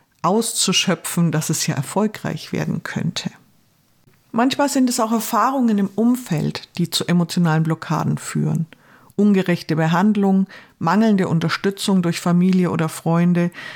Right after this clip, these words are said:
können das Selbstvertrauen untergraben und Ängste verstärken. Ich glaub, das kennt jede Selbstständige, dass es immer einen in der Familie gibt, der sagt, „Na, bist du sicher, dass du das schaffst? Übernimmst du dich da nicht?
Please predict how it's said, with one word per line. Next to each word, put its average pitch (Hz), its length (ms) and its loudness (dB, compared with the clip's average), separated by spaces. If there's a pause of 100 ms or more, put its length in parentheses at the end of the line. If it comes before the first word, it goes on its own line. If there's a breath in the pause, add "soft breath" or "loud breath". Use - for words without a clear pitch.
(140 loud breath)
können 196 180 2
das 190 140 0
Selbstvertrauen 185 680 -2
untergraben 165 680 -2
und 175 200 0
Ängste 185 380 0
verstärken. 165 840 -4 (760 loud breath)
Ich - 40 -20
glaub, 160 320 -2 (300)
das - 180 -6
kennt 160 220 0
jede 160 220 0
Selbstständige, 160 720 0 (400 loud breath)
dass 165 160 0
es 160 140 -2
immer 180 420 2
einen 170 320 2
in 170 160 2
der 165 100 0
Familie 170 480 2
gibt, 165 240 -4
der 170 80 2
sagt, - 300 -6
„Na, 165 260 2
bist - 220 -4
du 170 40 0
sicher, 170 360 -2
dass 170 200 -2
du 170 120 -4
das 165 160 0
schaffst? - 580 -4 (540 loud breath)
Übernimmst 190 600 4
du 196 60 2
dich 170 240 -2
da 160 140 0
nicht? - 460 -2